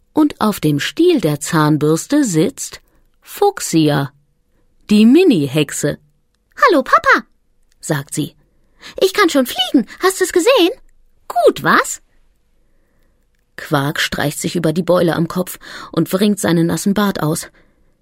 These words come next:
„Ja, ich hab's gesehen“, brummt er. „Aber ich brauche meine Zahnbürste. Ich will mir die Zähne putzen. Zahnbürsten sind keine Flugzeuge.“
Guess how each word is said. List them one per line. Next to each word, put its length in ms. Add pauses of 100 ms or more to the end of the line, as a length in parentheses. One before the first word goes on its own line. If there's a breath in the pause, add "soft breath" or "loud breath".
(180)
„Ja, 480 (640)
ich 240
hab's 200
gesehen“, 580 (480 soft breath)
brummt 380
er. 220 (960 loud breath)
„Aber 260
ich 120
brauche 360
meine 260
Zahnbürste. 800 (260 loud breath)
Ich 200
will 140
mir 100
die 120
Zähne 300
putzen. 440 (760)
Zahnbürsten 720
sind 180
keine 280
Flugzeuge.“ 800